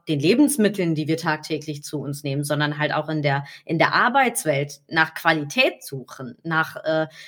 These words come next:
nach etwas, wofür es sich lohnt zu leben. Denn viele haben dieses, auch diese,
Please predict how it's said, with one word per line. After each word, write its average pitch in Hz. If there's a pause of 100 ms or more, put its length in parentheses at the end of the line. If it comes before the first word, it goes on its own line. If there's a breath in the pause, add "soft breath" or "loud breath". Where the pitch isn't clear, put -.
(140 loud breath)
nach 165
etwas, 185 (220)
wofür 196
es -
sich 143
lohnt 269
zu -
leben. 143
Denn 165 (120)
viele 214
haben 196
dieses, 180 (540 loud breath)
auch 175
diese, 175